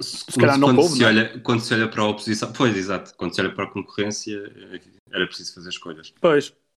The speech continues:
Speaker 2: Pois, havia o Tiago, também o Tiago. O, aliás, eu tenho a ideia que o Tiago é um dos, eh, dos jogadores que não joga nenhum jogo. Eu creio que o Tiago vai ao Euro,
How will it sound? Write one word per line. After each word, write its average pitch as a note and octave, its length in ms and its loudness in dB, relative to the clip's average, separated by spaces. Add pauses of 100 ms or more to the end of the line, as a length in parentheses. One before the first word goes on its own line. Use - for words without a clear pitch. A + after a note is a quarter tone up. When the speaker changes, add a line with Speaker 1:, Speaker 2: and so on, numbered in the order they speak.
(520)
Speaker 2:
Pois, F#3+ 200 2
havia E3 260 0
o E3 40 -2
Tiago, F3+ 1080 -8
também C3+ 300 -10
o B2+ 40 -12
Tiago. C3 460 -4
O, F3 100 2
aliás, F3 440 4
eu E3 240 0
tenho F3+ 180 -6
a F3 40 -6
ideia F3 260 -2
que F3+ 80 -12
o D#3+ 40 -8
Tiago E3+ 600 -8
é F3+ 140 -4
um F3 120 -10
dos, E3 460 -14
eh, E3 400 -2
dos D3 160 -12
jogadores D#3+ 300 -4
que E3+ 100 -8
não E3+ 180 -2
joga D#3+ 320 -2
nenhum E3+ 220 -4
jogo. D3+ 340 -6 (960)
Eu C3+ 100 -8
creio E3 320 0
que E3 80 -6
o C#3 40 -6
Tiago C#3+ 520 -2
vai C#3+ 280 -2
ao C#3 240 -2
Euro, C3 340 -6